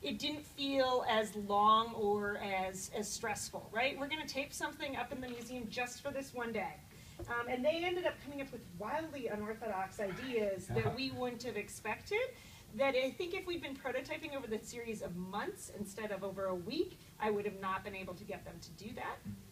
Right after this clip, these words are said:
Speaker 1: Um, that, that was very different.
Speaker 2: It wa-,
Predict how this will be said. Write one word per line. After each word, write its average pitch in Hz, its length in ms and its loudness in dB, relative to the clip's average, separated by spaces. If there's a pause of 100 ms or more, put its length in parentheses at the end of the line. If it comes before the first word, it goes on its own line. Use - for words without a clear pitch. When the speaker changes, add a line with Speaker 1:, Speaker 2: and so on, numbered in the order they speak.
(280)
Speaker 1:
Um, 214 440 0 (220)
that, 196 240 0
that 202 220 2
was 208 140 4
very 208 220 2
different. - 300 -8 (800)
Speaker 2:
It 110 80 0
wa-, 143 80 0